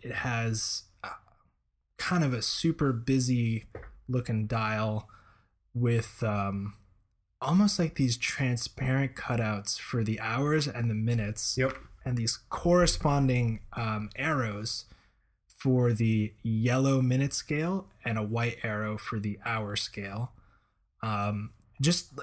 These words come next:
Speaker 1: kind of like a different sort of timing display, um, typical of what you would see with Swatch.
Speaker 2: Mm-hmm.
Speaker 1: So I wanted to write about it. It's seventy-five bucks, uh, blacked out, black case,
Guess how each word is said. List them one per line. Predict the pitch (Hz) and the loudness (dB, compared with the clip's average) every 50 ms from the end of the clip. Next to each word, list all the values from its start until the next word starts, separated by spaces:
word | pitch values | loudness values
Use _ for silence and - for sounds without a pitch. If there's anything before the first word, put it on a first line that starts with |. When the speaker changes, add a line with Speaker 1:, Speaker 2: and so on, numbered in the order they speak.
| - - | -8 -2
Speaker 1:
kind | - 180 208 262 | 0 0 2 2
of | 269 | 2
like | 277 233 - | 2 2 2
a | 160 135 | 2 2
different | 120 110 113 - 131 139 - - 160 143 135 - | 0 2 4 4 4 4 2 2 2 2 2 2
sort | - - 135 131 127 | 0 2 2 2 2
of | 127 113 - | 2 0 -2
timing | - - - 143 131 131 127 120 110 110 110 | -6 -6 -2 0 0 0 2 2 0 0 0
display, | 104 104 - - - 117 107 104 101 101 104 104 104 - - - - _ _ _ _ _ _ _ _ _ _ _ _ _ _ _ _ _ _ _ 143 139 - - | -2 -2 -4 -4 -4 -4 -2 -2 -2 -2 -2 -4 -6 -8 -14 -20 -20 _ _ _ _ _ _ _ _ _ _ _ _ _ _ _ _ _ _ _ -20 -14 -10 -6
um, | - 113 110 107 107 104 101 101 101 101 110 - - - - - _ _ _ _ - - _ _ _ _ _ _ _ _ _ _ _ _ _ _ _ _ _ _ - | -2 -2 0 0 0 0 -2 -4 -6 -6 -8 -10 -12 -16 -20 -20 _ _ _ _ -20 -20 _ _ _ _ _ _ _ _ _ _ _ _ _ _ _ _ _ _ 0
typical | - 165 151 143 131 123 131 120 | 2 2 2 2 2 2 2 2
of | 113 | 2
what | 123 117 110 | 0 0 -2
you | 117 117 | -2 -2
would | 113 113 | -2 -2
see | - - - 117 | -2 -2 0 0
with | 107 104 101 | 0 -2 -2
Swatch. | - - - - 110 92 - - - - - - - _ - | -4 -6 -6 -8 -8 -10 -10 -10 -8 -8 -8 -8 -8 _ 2
Speaker 2:
Mm-hmm. | 156 170 175 196 196 - - - - - | 4 6 6 4 4 0 -6 -12 -10 -4
Speaker 1:
So | - - 143 135 127 120 117 - - - - - - - | 0 2 4 4 4 4 2 0 -4 -10 -10 -12 -6 0
I | - 175 | 2 4
wanted | 202 220 220 220 | 6 6 6 6
to | 208 185 | 6 6
write | 175 165 170 175 | 6 6 6 4
about | 165 170 165 175 | 4 4 4 4
it. | 180 175 - 127 | 4 4 2 2
It's | 127 - - | -2 -2 -2
seventy-five | - - 175 196 - 185 165 - - 135 131 127 120 110 - | -2 -2 -2 -2 0 0 0 0 -2 -2 -2 -2 -2 -4 -4
bucks, | - 110 107 107 104 - - - - - - - _ _ - - | -4 -4 -4 -4 -4 -4 -4 -6 -6 -6 -10 -12 _ _ -8 -6
uh, | 107 107 107 104 | -4 -2 -2 -2
blacked | - 127 135 135 139 123 - - 127 | 0 0 2 2 0 0 -2 0 0
out, | 120 117 117 113 113 - - | 2 2 2 0 0 -2 -2
black | 123 117 113 - | -2 -2 -2 -4
case, | - - - 120 113 110 113 107 - - - - - | -6 -4 -2 -2 0 0 0 0 -2 -2 -4 -6 -8